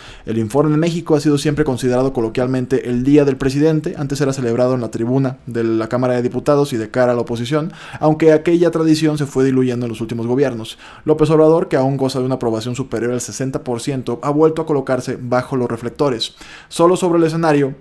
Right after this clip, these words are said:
y apoyado en un atril, leyó un larguísimo documento por algo más de noventa minutos. Poco,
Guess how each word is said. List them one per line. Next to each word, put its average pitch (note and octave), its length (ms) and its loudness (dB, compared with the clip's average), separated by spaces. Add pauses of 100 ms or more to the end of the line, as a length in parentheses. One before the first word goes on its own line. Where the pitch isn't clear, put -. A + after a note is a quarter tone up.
y C3+ 80 -4
apoyado B2+ 440 2
en C3+ 80 -2
un C#3 80 -2
atril, C#3 400 -2 (240)
leyó C#3 480 4
un D#3 260 4
larguísimo D3+ 580 0
documento C#3+ 520 0
por B2 140 0
algo B2+ 180 2
más B2+ 180 0
de B2+ 60 0
noventa A#2+ 340 -4
minutos. A2+ 520 -8 (440)
Poco, C#3 580 2